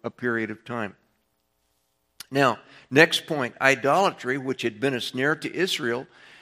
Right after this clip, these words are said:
was completely rooted out of the nation. When they came back from Babylon, nobody wanted anything else to do with,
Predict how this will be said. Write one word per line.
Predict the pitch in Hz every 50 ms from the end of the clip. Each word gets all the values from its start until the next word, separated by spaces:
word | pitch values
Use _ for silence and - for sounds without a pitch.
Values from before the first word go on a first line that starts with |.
| - - _ _ _
was | - 135 135 131 -
completely | - - 131 123 - - 175 220 247 254 269 254 220
rooted | 190 196 196 208 196 202 190
out | 185 175 175 170
of | 156 123
the | 139 139
nation. | 131 135 147 156 147 - - 117 113
When | 113 120 127
they | 151 196 214
came | - - 214 214 202 160
back | 147 151 147 165 - -
from | - 120 110 104
Babylon, | - 127 123 127 127 131 135 135 135 135 127
nobody | 127 139 143 - 151 139 123
wanted | 117 127 131 127 113 107 107 113
anything | 131 151 156 - 147 143 135
else | 131 131 127 - -
to | 117 101
do | 117 120 120
with, | 120 113 - -